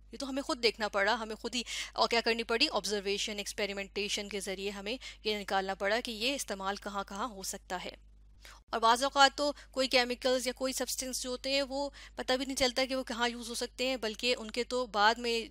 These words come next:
दरियाफ्त हो रहा होता है कि ये, या ईजाद हो रहा होता है, हम कहते हैं कि कोई तरीका ईजाद हो रहा होता है उनको यूज़ कर, अ, उनको इस्तेमाल का उनका जो है वो एक तरीका, नया तरीका निकल रहा होता है। लेकिन वो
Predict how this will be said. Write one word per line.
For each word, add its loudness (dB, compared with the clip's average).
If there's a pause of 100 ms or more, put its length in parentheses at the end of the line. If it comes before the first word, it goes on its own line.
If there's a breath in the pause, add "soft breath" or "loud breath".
दरियाफ्त 0
हो -4
रहा -2
होता -4
है -2
कि -8
ये, -2 (300 loud breath)
या 8
ईजाद 6
हो -4
रहा 2
होता -2
है, -4
हम -10
कहते -4
हैं -4
कि 2
कोई -12
तरीका 0
ईजाद 2
हो -8
रहा -4
होता -6
है -4
उनको -10
यूज़ -8
कर, -6
अ, -6
उनको -8
इस्तेमाल 0
का -8
उनका -8
जो -10
है -6
वो -6
एक -10
तरीका, -6
नया 4
तरीका -2
निकल -6
रहा -8
होता -12
है। -16 (720 loud breath)
लेकिन -2
वो 0